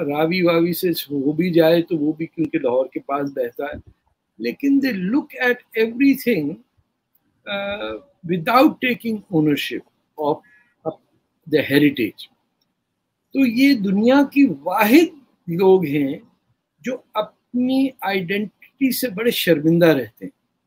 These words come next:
इनका ना कोई हीरो है, ना इनका, यानी इ-, इ-, इन, इ-, ये ऐसे लोग हो गए कि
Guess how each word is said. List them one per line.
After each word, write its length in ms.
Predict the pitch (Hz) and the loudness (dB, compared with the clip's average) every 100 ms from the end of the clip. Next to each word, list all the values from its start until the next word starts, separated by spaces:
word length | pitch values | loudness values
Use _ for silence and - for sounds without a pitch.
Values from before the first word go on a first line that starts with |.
| _ _ _ _ _ _ _ _ _ _ | _ _ _ _ _ _ _ _ _ _
इनका 260 | 220 226 247 | -4 0 0
ना 160 | 233 226 | 0 -4
कोई 240 | 220 196 | -6 -4
हीरो 420 | 165 226 240 247 | -2 0 2 4
है, 560 | 190 208 214 208 208 175 | 4 0 -4 -8 -12 -12
ना 120 | 202 | -10
इनका, 460 | 214 208 208 202 - _ _ _ - | -10 -8 -8 -8 -8 _ _ _ -2
यानी 220 | 220 254 | 2 4
इ-, 420 | 294 - 262 - 247 | 2 0 -4 -4 -10
इ-, 260 | - 247 | -8 -2
इन, 200 | 240 247 - 233 | 0 0 -4 -10
इ-, 60 | 185 _ _ _ _ - | -10 _ _ _ _ -10
ये 180 | 208 220 - | -8 -8 -8
ऐसे 380 | 196 208 - 311 | -6 -6 -2 2
लोग 440 | 320 320 254 196 | 4 6 4 2
हो 160 | 190 160 | 0 2
गए 240 | 160 175 | 2 2
कि 340 | 214 - 247 | -2 -8 -12